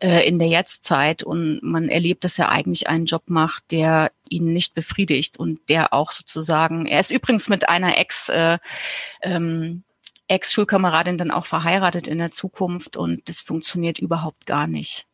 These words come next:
Also man sollte denken, dass Menschen, die miteinander aufwachsen, die ein gleiches,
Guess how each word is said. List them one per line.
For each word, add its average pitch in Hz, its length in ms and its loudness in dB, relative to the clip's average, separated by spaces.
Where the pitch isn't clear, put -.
Also 160 220 -2
man 170 160 0
sollte 180 300 2
denken, 175 400 0
dass 170 160 -4
Menschen, 180 340 2
die 180 80 -4
miteinander 170 880 0
aufwachsen, 202 640 0
die 180 120 -4
ein 175 280 -4
gleiches, 185 560 -2